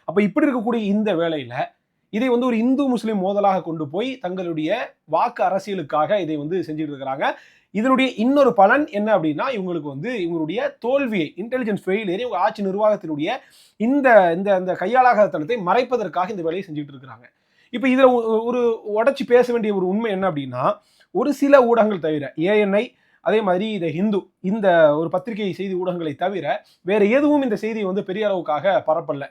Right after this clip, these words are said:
மத்த எல்லா ஊடகங்களும் என்ன போடுறாங்க, இந்துக்களுக்குன்றதுக்காக கொல்லப்பட்டாங்க அப்படின்னு சொல்லிட்டு போடுறாங்க.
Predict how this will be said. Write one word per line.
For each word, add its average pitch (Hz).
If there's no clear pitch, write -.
மத்த 196
எல்லா 247
ஊடகங்களும் 233
என்ன 214
போடுறாங்க, 196
இந்துக்களுக்குன்றதுக்காக 190
கொல்லப்பட்டாங்க 165
அப்படின்னு 143
சொல்லிட்டு 143
போடுறாங்க. 120